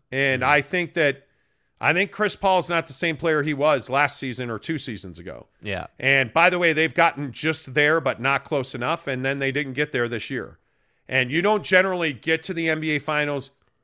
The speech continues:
Speaker 1: lose in the finals, and then get back and win a championship. That's how that happens. You don't get to the finals, lose, come back, don't get to the finals, lose.
Speaker 2: And not just that you didn't get to the finals, you got, like, embarrassed
Speaker 1: You
Speaker 2: out
Speaker 1: got
Speaker 2: of the
Speaker 1: torched.
Speaker 2: playoffs, dude.
Speaker 1: You got torched
Speaker 2: Yeah.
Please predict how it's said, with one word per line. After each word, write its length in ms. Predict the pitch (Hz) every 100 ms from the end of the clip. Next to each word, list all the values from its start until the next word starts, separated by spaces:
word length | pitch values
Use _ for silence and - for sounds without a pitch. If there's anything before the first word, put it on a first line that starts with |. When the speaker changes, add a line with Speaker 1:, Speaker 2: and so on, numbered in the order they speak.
| _
Speaker 1:
lose 400 | - 127 190 202
in 80 | 190
the 60 | 160
finals, 500 | 165 143 143 131 - _ _ _
and 180 | 156 151
then 140 | 147 135
get 200 | 147 -
back 260 | 143 147
and 80 | 151
win 80 | 143
a 60 | 131
championship. 540 | - 147 175 - 180
That's 200 | 151 143
how 120 | 151
that 160 | 131 117
happens. 420 | 143 135 78 64 - - _
You 100 | -
don't 180 | 165 175
get 160 | - 180
to 80 | 202
the 80 | 180
finals, 420 | 170 165 156 127
lose, 500 | 131 160 143 131 - - _ _
come 220 | - 180 151
back, 500 | 160 156 - - 98
don't 200 | 165 147
get 160 | 165
to 80 | 170
the 80 | 139
finals, 440 | 170 151 143 123
lose. 600 | 113 143 143 135 127 - - 135
Speaker 2:
And 160 | 170
not 240 | 170 226 226
just 180 | 254
that 140 | 240 208
you 140 | 180
didn't 320 | 120 143 143
get 140 | 131 147
to 80 | 143
the 80 | 123
finals, 560 | 117 120 143 160 143
you 260 | 123 135 175
got, 300 | 170 160 135
like, 260 | 131 117
embarrassed 760 | - 123 90 117 113 107 95 -
Speaker 1:
You 60 |
Speaker 2:
out 160 | 147 175
Speaker 1:
got 160 | 175 165
Speaker 2:
of 60 | -
the 60 |
Speaker 1:
torched. 140 | 107 82
Speaker 2:
playoffs, 320 | 76 - -
dude. 200 | 95 90
Speaker 1:
You 80 | 156
got 220 | 160 156
torched 240 | 160 131
Speaker 2:
Yeah. 220 | 101 80